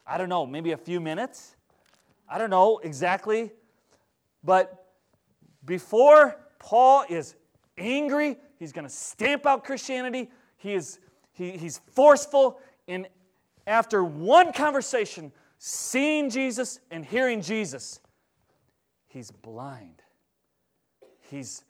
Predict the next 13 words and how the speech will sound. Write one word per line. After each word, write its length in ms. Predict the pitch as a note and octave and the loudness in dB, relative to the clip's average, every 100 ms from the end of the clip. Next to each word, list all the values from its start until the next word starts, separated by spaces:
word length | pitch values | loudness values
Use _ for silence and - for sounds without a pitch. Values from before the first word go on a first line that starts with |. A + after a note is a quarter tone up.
| _ _ _ _ _ | _ _ _ _ _
on 220 | D3+ E3 E3 | -8 -6 -8
his 320 | D#3 - - _ _ _ _ | -12 -16 -20 _ _ _ _
face 560 | F3 C#3+ - - - _ _ _ | -8 -8 -12 -20 -20 _ _ _
before 300 | A#2+ _ B2 | -20 _ -16
God. 380 | G#2 B2 G#2 F2 _ _ _ _ _ _ _ _ _ _ _ | -10 -12 -10 -16 _ _ _ _ _ _ _ _ _ _ _
He's 500 | - C#3+ B2+ - - _ _ _ _ _ _ _ _ _ | -16 -16 -14 -18 -20 _ _ _ _ _ _ _ _ _
needs 300 | C3+ C#3 C3+ | -14 -14 -14
to 100 | - | -18
be 200 | C3 A#2+ | -16 -14
led 520 | A2+ B2 C3 C#3 C3+ B2+ _ _ _ | -14 -8 -6 -6 -8 -20 _ _ _
by 200 | B2 A#2+ | -12 -12
the 80 | A2+ | -14
hand. 440 | A#2 G#2+ F#2 | -20 -20 -20